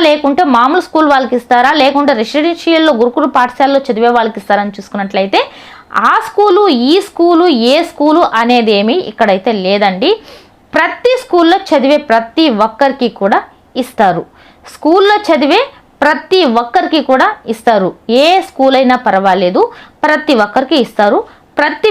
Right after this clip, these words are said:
బిడ్డకి మీ ఇంట్లో ముగ్గురున్నా, నలుగురున్నా, ఐదు మంది ఉన్నా సరే ప్రతి బిడ్డకి కూడా పదిహేను వేల రూపాయలు అనేది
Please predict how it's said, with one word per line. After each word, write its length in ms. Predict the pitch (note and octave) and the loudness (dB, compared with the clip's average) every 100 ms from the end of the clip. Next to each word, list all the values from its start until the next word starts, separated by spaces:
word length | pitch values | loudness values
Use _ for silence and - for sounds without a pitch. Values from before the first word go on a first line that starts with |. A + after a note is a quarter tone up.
| C#4+ | 0
బిడ్డకి 340 | A#3+ C4 A3+ - - A#3+ | 0 -2 -4 -6 -4 -2
మీ 100 | D#4+ E4+ | 0 2
ఇంట్లో 240 | B3+ B3 C#4+ A#3 | 2 2 0 0
ముగ్గురున్నా, 460 | A3+ C#4+ C#4+ C4 C#4 | 0 0 0 2 2
నలుగురున్నా, 460 | A3 A#3+ B3 A#3+ C4+ A3+ B3 | 2 2 2 2 2 2 0
ఐదు 140 | E4 C4+ | 0 2
మంది 160 | B3+ C#4 | 0 0
ఉన్నా 140 | C4+ B3+ | 0 0
సరే 160 | A#3 D#4 A4+ - - _ D4+ | 0 0 -2 -10 -20 _ -4
ప్రతి 420 | E4 - - G#4+ C4+ | -4 -6 -2 0 2
బిడ్డకి 340 | C#4 C4 C#4 C4 | 0 0 -2 -2
కూడా 200 | A#3 A#3 - - _ - | 0 0 -2 -6 _ -4
పదిహేను 420 | D4 F4+ G#4+ A4+ G#4+ | -2 2 2 2 2
వేల 120 | F4 C4 | 2 2
రూపాయలు 280 | C4+ C4+ A#3 | 0 2 0
అనేది 200 | G#3+ A3+ | 0 -2